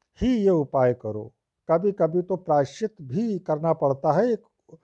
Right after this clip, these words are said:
उपाय के तौर पर, और ये एक बहुत अच्छा उपाय होता है। लेकिन जातक कहता है कि मेरे पास टाइम नहीं है, ये उपाय हम नहीं खुद कर सकते, क्या मेरी जगह,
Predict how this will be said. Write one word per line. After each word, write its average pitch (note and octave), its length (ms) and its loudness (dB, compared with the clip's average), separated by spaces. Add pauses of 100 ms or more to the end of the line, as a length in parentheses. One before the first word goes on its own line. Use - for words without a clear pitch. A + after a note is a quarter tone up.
(640)
उपाय D3 580 2
के C#3+ 160 -4
तौर D#3 240 0
पर, A3 240 -2
और G3 160 0
ये E3+ 220 -4
एक B3 180 -10
बहुत G3+ 240 -4
अच्छा G3+ 300 -2
उपाय B2 360 0
होता F#2 380 -14
है। G#2 180 -18 (800)
लेकिन G#3+ 240 0
जातक C#3 360 2
कहता E3+ 320 0
है F#3 160 2
कि F3+ 160 -6
मेरे C3+ 240 0
पास C3 500 -4
टाइम C#3+ 260 0
नहीं D3 320 -6
है, E3 200 -8
ये C#3 120 -2
उपाय A#2 420 -2 (500)
हम C#3+ 140 -4
नहीं C3 340 -2
खुद F3 220 -8
कर D#3 140 -4
सकते, E3 480 -6
क्या D3 260 -2
मेरी C#3 320 0
जगह, B2 400 0